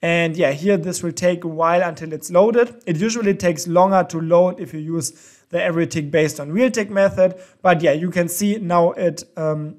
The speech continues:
it is loaded. And now I can use this Euro U S U S dollar underscore T D S custom symbol to make backtest. And you can see here trading is just fine. We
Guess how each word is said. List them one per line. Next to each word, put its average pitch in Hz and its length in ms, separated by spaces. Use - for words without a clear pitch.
it 165 160
is 156 180
loaded. 208 520
And 175 420
now 170 480
I 185 80
can 170 220
use 180 300
this 208 420
Euro 185 240
U 170 60
S - 0
U 170 60
S 156 100
dollar 185 220
underscore 170 420
T - 120
D 156 180
S - 640
custom 220 400
symbol 196 300
to 165 140
make 170 280
backtest. 139 520
And 165 340
you 175 160
can 156 160
see 165 160
here 220 340
trading 196 500
is 165 140
just 156 360
fine. 220 480
We 185 300